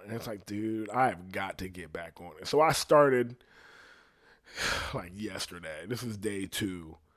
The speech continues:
And I'm kinda exhausted. Like, I thought I was gonna give me energy. Like, I made a thing of coffee. Maybe the coffee's murdering me. But trying to keep my energy high for this shit.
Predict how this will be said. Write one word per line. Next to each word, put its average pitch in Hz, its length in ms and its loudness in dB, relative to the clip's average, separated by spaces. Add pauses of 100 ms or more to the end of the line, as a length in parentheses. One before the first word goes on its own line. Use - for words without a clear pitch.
(800)
And 101 360 -6
I'm 110 200 -2
kinda 113 340 0
exhausted. 90 720 -10
Like, 92 140 -8
I 127 80 2
thought 151 200 8
I 147 40 8
was 139 140 6
gonna 131 180 6
give 123 180 6
me 117 240 -2
energy. 107 500 -2
Like, 98 160 -8
I 107 100 -4
made 107 260 -2
a 95 60 -8
thing 104 240 -8
of 92 100 -14
coffee. 101 380 -4
Maybe 131 260 2
the 107 80 0
coffee's 98 480 0
murdering 87 540 -12
me. 80 200 -18 (880)
But 95 560 -8 (140)
trying 120 300 0
to 113 60 -2
keep 110 240 -4
my 110 180 -4
energy 98 420 -6
high 90 400 -4
for 82 160 -12
this 92 200 -8
shit. 78 420 -4